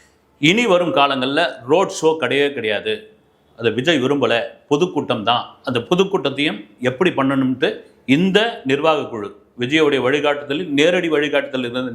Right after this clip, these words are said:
நிர்வாக குழு கூட ஒவ்வொரு வாரமும் அவர் கலந்து ஆலோசிக்கப் போகிறார். அந்த பொதுக்கூட்டம் விரைவில் தொடங்கப் போகிறது. அந்த பொதுக்கூட்டத்தை வேலூரில் இருந்து ஆரம்பிக்கப் போகிறார் என்ற ஒரு தகவல்.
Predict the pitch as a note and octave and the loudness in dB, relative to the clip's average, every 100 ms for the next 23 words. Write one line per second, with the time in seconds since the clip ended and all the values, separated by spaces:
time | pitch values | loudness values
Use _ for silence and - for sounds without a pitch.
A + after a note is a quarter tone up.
0 | B2 C#3 D#3 C#3+ C3 A#2+ A#2 C3 C3 - | -2 4 4 2 -4 0 0 2 0 0
1 | - _ _ _ _ _ C3 D3 G3 E3 | -6 _ _ _ _ _ 4 6 4 4
2 | D3 D#3+ F3 B2+ A#2 B2 C#3+ C3+ B2+ A#2 | 2 0 -2 -2 -2 -2 0 0 0 -2
3 | B2 A2+ A2+ A#2+ E3+ - - _ - A2+ | -6 -4 2 4 4 0 -14 _ -4 0
4 | A2+ - D3 F3 D#3 - F3 F#3 B2+ C3 | 0 2 2 2 0 -2 -2 -4 -2 2
5 | D#3 E3 D3 B2+ C#3 C#3 B2 A#2 B2+ E3 | 2 2 -2 -2 0 -2 -4 -4 -2 -2
6 | D3+ - D3+ E3+ D#3+ C#3 C3+ F3 B2+ D3+ | -2 -2 -2 0 0 -2 -2 -2 2 4
7 | F3+ F3+ D3+ C3+ C#3+ D#3 C#3+ C#3+ D3 C#3+ | 4 2 0 -2 -4 0 0 0 -6 -8
8 | A#2+ A#2+ A#2 A2 G#2+ A2+ A2+ D#3 F3 A#2 | -4 -2 0 0 -2 -8 -2 -2 2 -2
9 | A2+ A2+ A2+ B2 E3 | 0 -2 2 2 2